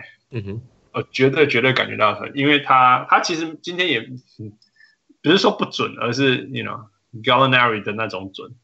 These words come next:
Speaker 2: 不是疯狂的准。
Speaker 1: 嗯。OK.
Speaker 2: 但是你，你发现他，他拿到球的时候是两个勇士的人冲过去。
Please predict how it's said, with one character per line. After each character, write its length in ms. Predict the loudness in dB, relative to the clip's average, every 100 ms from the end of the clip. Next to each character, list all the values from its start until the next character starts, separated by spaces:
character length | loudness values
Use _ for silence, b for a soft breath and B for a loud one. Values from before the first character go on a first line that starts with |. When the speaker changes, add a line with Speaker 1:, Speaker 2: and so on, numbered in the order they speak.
| _
Speaker 2:
不 80 | -12
是 140 | -8 -4
疯 200 | -4 -4
狂 160 | -6
的 80 | -10
准。 160 | -14 -16 _ _
Speaker 1:
嗯。 80 | -14
OK. 220 | -10 -12 -2
Speaker 2:
但 180 | 0 0
是 420 | 0 0 -2 -8 _
你， 180 | -4 0
你 200 | 2 2
发 220 | 4 4
现 200 | 2 -2
他， 320 | 2 2 2 -4 _ _ _ _ _ _ _ -10
他 340 | 0 2 2
拿 240 | 0 -4
到 160 | 0 -2
球 260 | -2 -6 -8
的 60 |
时 100 | -2
候 180 | -2 -2
是 120 | -6
两 300 | -2 0 0
个 100 | 0
勇 220 | -2 -4 -6
士 140 | -4
的 120 | -4
人 120 | -4 -8
冲 140 | -12
过 160 | -12 -18
去。 180 | -20